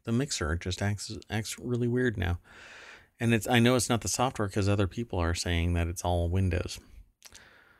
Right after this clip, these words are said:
I don't know what to say about this. Well, anyway, uh, I am Mayor Watt.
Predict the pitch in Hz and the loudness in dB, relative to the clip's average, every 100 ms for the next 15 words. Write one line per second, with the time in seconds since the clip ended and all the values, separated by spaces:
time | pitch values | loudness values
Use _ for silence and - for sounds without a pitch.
0 | _ _ _ _ _ _ 117 107 82 76 | _ _ _ _ _ _ 2 4 4 4
1 | 78 82 - - 82 78 71 71 - 78 | 4 2 0 0 2 2 2 0 0 0
2 | - - 113 123 - - - 135 117 104 | 0 -2 4 4 4 0 4 6 8 8
3 | 101 120 110 - - _ _ _ _ _ | 6 2 -4 -12 -20 _ _ _ _ _
4 | _ _ 113 107 135 143 135 131 127 123 | _ _ 2 6 8 8 10 10 10 12
5 | 123 120 | 10 8